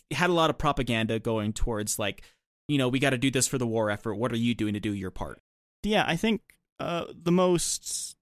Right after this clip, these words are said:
Speaker 2: stable part of the story is the boat part. It feels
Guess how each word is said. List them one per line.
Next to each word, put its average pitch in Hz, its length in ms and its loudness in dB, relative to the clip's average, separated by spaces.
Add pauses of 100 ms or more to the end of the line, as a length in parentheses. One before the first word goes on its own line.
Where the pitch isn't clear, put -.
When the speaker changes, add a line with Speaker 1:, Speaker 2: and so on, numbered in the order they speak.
Speaker 2:
stable 131 760 0 (140)
part 139 240 -4
of 127 60 -6
the 135 60 -8
story 131 360 -2
is 190 120 -2
the - 80 -8
boat - 220 -10
part. - 260 -10 (680)
It - 240 -2
feels 202 720 2